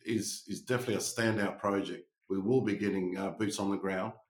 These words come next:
and s-, and actually start looking at targeting some of these areas.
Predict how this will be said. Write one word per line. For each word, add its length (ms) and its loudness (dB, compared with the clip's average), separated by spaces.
and 120 0
s-, 340 -6
and 160 2
actually 280 0
start 320 0
looking 340 -2
at 120 -8
targeting 420 0
some 260 0
of 160 0
these 260 -2
areas. 500 -4